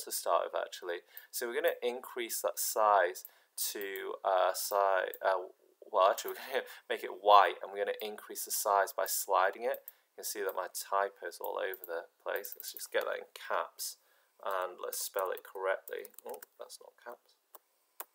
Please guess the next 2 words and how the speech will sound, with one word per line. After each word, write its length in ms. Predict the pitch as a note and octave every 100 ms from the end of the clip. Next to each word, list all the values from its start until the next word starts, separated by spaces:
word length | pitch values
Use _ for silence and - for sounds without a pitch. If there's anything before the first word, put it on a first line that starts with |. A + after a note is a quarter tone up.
| _ _ _ _ _ - _ _ _ _ _ _ _ _ - - - - - -
Time 280 | - - - -
Chaser. 680 | - G#2 G2+ - - -